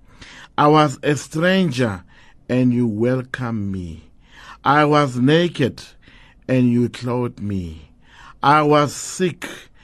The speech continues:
and you visited me. I was in prison, and you came to me." Then the righteous will answer him, "Lord, when did we see you hungry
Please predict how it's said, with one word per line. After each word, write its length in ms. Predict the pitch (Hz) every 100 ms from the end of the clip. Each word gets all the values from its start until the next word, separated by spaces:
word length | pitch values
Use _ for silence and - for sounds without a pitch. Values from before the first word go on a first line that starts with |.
| - - -
and 220 | 135 127
you 80 | 127
visited 720 | 104 131 127 123 120 104 90
me. 440 | 104 104 90 87 - _ _ - - -
I 160 | 143 151
was 280 | 156 151
in 220 | 151 151 127
prison, 640 | - 185 160 139 98 85 - _ - -
and 200 | 123 120
you 100 | 117
came 440 | 110 139 127 131 123
to 140 | 120
me." 400 | 101 101 85 - - _ _ - - - -
Then 200 | - 175
the 120 | 190 190
righteous 520 | 214 220 220 214 170
will 180 | 160 143
answer 420 | 147 151 123 143
him, 320 | 123 113 92 80 - - - -
"Lord, 800 | 117 139 175 196 202 202 - - - - -
when 440 | 160 208 240 254
did 240 | - 160 127
we 100 | 131
see 260 | - 127 120
you 160 | 113
hungry 640 | 98 104 117 113 113 127